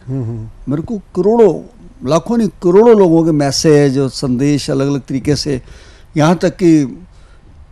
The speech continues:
Speaker 2: फिल्म इंडस्ट्री से अक्षय कुमार जी, अमिताभ बच्चन जी वगैरह वगैरह, और उपराष्ट्रपति जी ने फ़ोन
Speaker 1: बिल्कुल।
Speaker 2: किया मुझे,
Speaker 1: हम्म,
Speaker 2: वेंकैया
Speaker 1: हम्म।
Speaker 2: नायडू जी
Speaker 1: हाँ,
Speaker 2: ने,
Speaker 1: हाँ।
Speaker 2: प्रधानमंत्री मोदी जी ने फ़ोन किया मुझे।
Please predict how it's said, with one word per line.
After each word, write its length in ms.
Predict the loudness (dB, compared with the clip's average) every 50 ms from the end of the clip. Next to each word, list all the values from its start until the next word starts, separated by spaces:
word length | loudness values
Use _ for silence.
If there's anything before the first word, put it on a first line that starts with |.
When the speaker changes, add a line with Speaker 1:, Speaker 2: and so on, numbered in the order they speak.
| -20 -20 -12
Speaker 2:
फिल्म 220 | -10 -8 -6 -4 -4
इंडस्ट्री 360 | -4 -4 -6 -8 -10 -10 -10
से 160 | -6 -6 -4
अक्षय 300 | -4 -4 -6 -6 -8 -6
कुमार 340 | -6 -4 -6 -4 -4 -6 -6
जी, 160 | -4 -6 -4
अमिताभ 320 | -4 -6 -6 -6 -6 -6
बच्चन 400 | -6 -8 -10 -10 -10 -10 -10 -8
जी 260 | -8 -8 -8 -8 -8 -8
वगैरह 340 | -10 -10 -10 -10 -10 -10
वगैरह, 320 | -10 -10 -10 -10 -10 -8 -8
और 240 | -10 -10 -10 -12 -16 -20 -20 -20 -20 -20 -20 -20 -20 -20 -8 -8
उपराष्ट्रपति 680 | -8 -6 -2 -2 -2 -2 -2 -4 -8 -8 -8 -8 -8
जी 100 | -8 -6
ने 100 | -6 -6
फ़ोन 100 | -4 -2
Speaker 1:
बिल्कुल। 200 | -4 -4 -4 -6
Speaker 2:
किया 160 | -8 -8 -8 -6
मुझे, 160 | -6 -8 -8
Speaker 1:
हम्म, 80 | -6
Speaker 2:
वेंकैया 220 | -4 -4 -4 -2 -4
Speaker 1:
हम्म। 100 | -4 -4
Speaker 2:
नायडू 220 | -4 -4 -6 -6
जी 120 | -6 -4 -4
Speaker 1:
हाँ, 100 | -4 -2
Speaker 2:
ने, 60 | -2
Speaker 1:
हाँ। 200 | -4 -8 -10 -14 -20 -20 -20 -20 -20 -20 -20 _ -20 -20 -20 -20 _
Speaker 2:
प्रधानमंत्री 640 | -8 -4 0 0 2 4 4 2 2 0 -2 -2 0
मोदी 280 | 0 0 -2 -2 -4
जी 120 | -4 -4 -4
ने 80 | -4
फ़ोन 260 | -6 -8 -10 -10 -10 -10
किया 260 | -10 -10 -10 -8 -8
मुझे। 320 | -8 -8 -10 -10 -12 -14